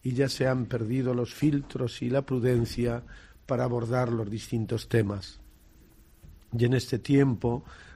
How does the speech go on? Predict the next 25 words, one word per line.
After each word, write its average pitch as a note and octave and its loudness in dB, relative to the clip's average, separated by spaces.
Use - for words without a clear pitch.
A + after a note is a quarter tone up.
recordamos C3+ 0
una C#3 0
gran B2+ 0
noticia, A#2 -2
Hubo C#3+ 2
un C#3 4
hombre C3 6
que A#2 -2
sin A#2+ -4
hacer A#2+ -2
ruido B2+ 0
nació B2 0
y C#3 4
vivió C3 2
para B2 0
amar D3+ -2
y B2+ -4
estrenar B2+ 0
una B2 0
forma B2+ -4
nueva B2 2
de A2+ 0
hacer A2 -4
las A2+ -4
cosas. A2 -6